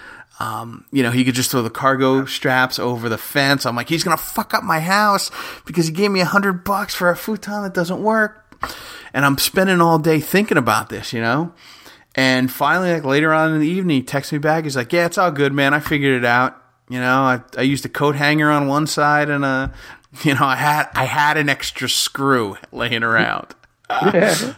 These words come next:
Speaker 1: So I'm like, "Oh, that's college life, man. You just,
Speaker 2: Yep.
Speaker 1: you know, whatever.
Speaker 2: You do.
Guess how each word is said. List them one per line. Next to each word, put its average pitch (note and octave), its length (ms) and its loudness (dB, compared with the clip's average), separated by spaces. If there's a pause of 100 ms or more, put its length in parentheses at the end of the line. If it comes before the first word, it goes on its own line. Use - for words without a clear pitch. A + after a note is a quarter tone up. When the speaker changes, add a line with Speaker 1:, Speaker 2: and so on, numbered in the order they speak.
(120)
Speaker 1:
So D#3 180 2
I'm D#3 60 2
like, D3+ 320 0
"Oh, D3+ 200 -4
that's C#3 200 -2
college D#3+ 360 2
life, G2 320 -2
man. G2 320 -2
You C3 120 2
just, B2+ 420 0
Speaker 2:
Yep. E3 380 0
Speaker 1:
you G#2 100 -6
know, A#2 220 2
whatever. C3 720 0
Speaker 2:
You E3+ 80 0 (100)
do. - 40 -20